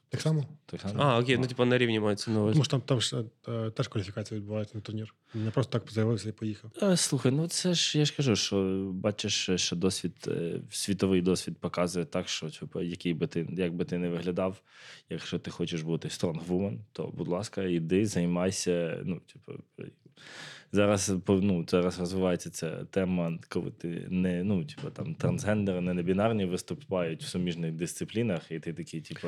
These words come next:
Speaker 2: ну, тут я щось трошки не розумію, бо я розумію, е, е, транслювання себе, як, як ти себе відчуваєш, а
Speaker 3: Ну, дивіться, це доволі важка тема, типу,
Speaker 2: Да.
Speaker 3: і це треба кликати того, хто, типу,
Speaker 2: Да,
Speaker 3: вбирає.
Speaker 2: ну,
Speaker 3: Може,
Speaker 2: да.
Speaker 3: цей,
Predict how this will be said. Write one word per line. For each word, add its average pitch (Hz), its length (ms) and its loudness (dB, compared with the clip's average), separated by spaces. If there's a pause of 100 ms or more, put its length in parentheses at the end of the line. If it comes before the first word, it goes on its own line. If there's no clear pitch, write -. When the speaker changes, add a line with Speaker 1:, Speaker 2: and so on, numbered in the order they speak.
Speaker 2:
ну, 113 240 0
тут 120 320 -2
я 113 60 6
щось 110 220 2 (160)
трошки 107 320 2
не 104 120 4
розумію, 113 320 4
бо 107 100 6
я 120 100 8
розумію, 117 600 6
е, 113 180 4 (400)
е, 104 120 4
транслювання 107 680 6
себе, 101 580 4
як, 95 380 0
як 98 280 2
ти 98 100 -2
себе 98 240 2
відчуваєш, 104 800 0
а 90 120 -2
Speaker 3:
Ну, 143 60 4
дивіться, 139 280 4
це 139 180 2
доволі 131 320 6
важка 117 300 2
тема, 117 300 4
типу, 92 180 0
Speaker 2:
Да. 95 120 8
Speaker 3:
і 95 100 2
це 104 220 2
треба 104 420 2
кликати 113 520 0
того, 104 280 2
хто, - 200 -8
типу, 107 240 -4
Speaker 2:
Да, 104 120 6
Speaker 3:
вбирає. 95 240 8
Speaker 2:
ну, 95 60 6
Speaker 3:
Може, 90 140 4
Speaker 2:
да. 87 60 0
Speaker 3:
цей, 113 220 4